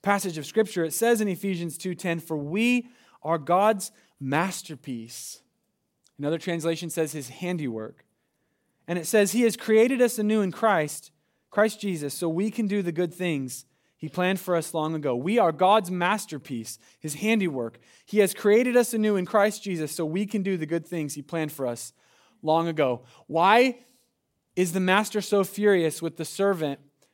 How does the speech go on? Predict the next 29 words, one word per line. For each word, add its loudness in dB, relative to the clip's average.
who 0
has 2
not 2
invested 0
what -2
was -8
given 0
to -4
him? -4
The -4
reason -2
is -4
because -4
he's -10
wasting -2
a -2
masterpiece. -6
You 6
and 6
I 6
are 2
given 2
this 2
life 2
for 2
a 0
period 4
of 2
time. 0